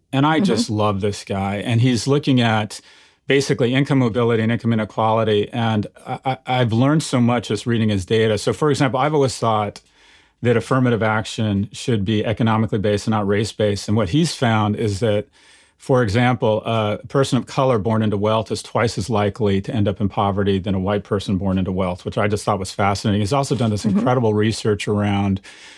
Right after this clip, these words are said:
Speaker 1: where you live has a huge component of income mobility. So, for example, a poor person bo-, born in the bottom quintile in Salt Lake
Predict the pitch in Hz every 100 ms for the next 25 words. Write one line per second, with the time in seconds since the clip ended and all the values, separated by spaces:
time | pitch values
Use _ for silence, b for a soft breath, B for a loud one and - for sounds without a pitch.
0 | B B 120 120 131 123 110 107 127 123
1 | 104 101 - - 131 110 104 95 - 131
2 | 123 - - - 117 113 101 113 98 123
3 | 123 117 110 101 110 104 101 - 101 123
4 | 98 113 120 104 - 127 127 - 113 -
5 | 107 101 98 110 - - 110 113 113 104
6 | 95 107 104 101 120 107 113 107 92 95
7 | 107 104 127 131 107 -